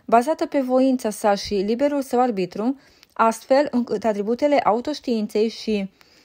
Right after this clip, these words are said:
preștiinței divine sunt aplicabile doar în economia eternității și pe palierul teologiei sistematice, dar nu la îndemâna noastră, aici și acum. A încerca să pătrundem înțelesul acestor calități reale și incontestabile, de altfel,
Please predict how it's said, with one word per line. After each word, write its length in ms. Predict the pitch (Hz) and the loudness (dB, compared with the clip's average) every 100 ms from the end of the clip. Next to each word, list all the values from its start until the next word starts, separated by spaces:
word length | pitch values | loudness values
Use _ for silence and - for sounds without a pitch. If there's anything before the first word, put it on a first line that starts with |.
| _ | _
preștiinței 600 | 233 262 - 269 254 240 | 4 4 2 0 2 0
divine 520 | 254 254 214 214 269 - _ _ | 0 -2 -2 -2 -4 -6 _ _
sunt 160 | - 302 | -6 0
aplicabile 640 | 294 302 - 294 285 277 | 0 -2 -2 0 0 -2
doar 240 | 240 254 294 | 0 0 2
în 100 | 285 | 0
economia 600 | 269 262 247 240 226 - | -2 -2 0 0 0 -2
eternității 1040 | - 247 302 294 311 220 208 - 240 277 277 _ | -2 -2 -2 -6 -4 -2 -2 -2 0 0 -2 _
și 180 | - 294 | -8 -2
pe 140 | 262 | 0
palierul 480 | 262 254 247 262 247 | 2 4 4 2 2
teologiei 640 | 247 240 226 220 240 226 208 | 2 2 2 0 0 -2 -4
sistematice, 1000 | - - 269 233 185 196 190 214 254 285 _ _ _ - | -10 -6 0 2 0 -2 -4 -2 -2 -4 _ _ _ -16
dar 340 | - 254 262 247 | 0 4 4 2
nu 200 | 247 311 | 0 0
la 80 | 330 | 2
îndemâna 380 | 294 269 269 269 | 2 4 4 2
noastră, 540 | 247 202 - - 175 - | 2 0 -2 -6 -6 -2
aici 360 | 196 196 247 | -2 -2 -4
și 220 | - - | -4 2
acum. 440 | 233 226 185 220 277 _ _ _ _ _ - | 2 2 -4 -2 -4 _ _ _ _ _ -10
A 80 | 233 | -6
încerca 420 | 247 240 254 311 | -6 -6 -2 -2
să 160 | 302 | -2
pătrundem 560 | 262 247 247 247 226 202 | 0 0 0 0 2 0
înțelesul 500 | 196 - 208 208 208 | -2 -2 -2 -2 -2
acestor 440 | 190 214 202 202 | -2 -4 -4 -4
calități 480 | 185 196 190 202 208 | -2 -2 0 -4 -4
reale 480 | 240 208 180 202 233 | 0 2 2 2 -2
și 240 | - - 208 | -6 -4 -2
incontestabile, 840 | 233 240 277 277 - 202 190 214 | -2 0 0 -2 0 0 2 0
de 120 | 226 | 2
altfel, 460 | 190 170 - 208 269 | 0 0 0 0 0